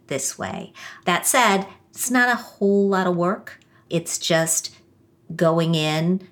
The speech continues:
and fixing your mix. Once a year, do it on your birthday. Twice a year if you feel like, and that should really do the trick.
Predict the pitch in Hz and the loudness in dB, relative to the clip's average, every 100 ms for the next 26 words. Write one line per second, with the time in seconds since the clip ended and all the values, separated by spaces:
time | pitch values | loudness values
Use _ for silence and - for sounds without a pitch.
0 | _ - 165 165 156 151 - 170 175 175 | _ -4 -4 -4 -8 -6 -4 -2 0 0
1 | 185 233 - - - - - 156 151 160 | 0 -2 -4 -4 -4 -8 -16 -6 -4 -4
2 | - 170 165 165 180 170 160 165 165 160 | -2 -2 0 0 0 -2 -2 -2 -2 -4
3 | 156 151 - 196 190 202 214 _ _ - | -6 -8 -4 -2 0 -2 -6 _ _ -18
4 | - 156 170 - 180 170 165 180 170 170 | -4 0 0 0 -2 0 -2 -2 -4 -4
5 | 185 - 165 160 185 202 202 180 170 165 | -4 -4 -4 -2 -2 -2 -2 -2 0 -2
6 | - - 180 170 170 170 175 170 156 165 | -4 -4 -4 -2 -2 0 -2 -4 -8 -8
7 | - - - | -8 -10 -12